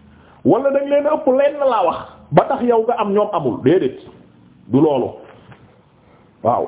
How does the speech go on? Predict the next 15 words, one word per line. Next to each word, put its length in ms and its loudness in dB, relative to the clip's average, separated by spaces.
du 80 2
loolu 280 2
de. 80 -2
Borom 340 0
bi 100 0
lenn 340 0
kese 240 0
la. 120 -8
Dala 260 0
koo 260 0
jox 140 0
ngir 300 2
xool, 240 0
"Li 100 0
yabluwakum 640 0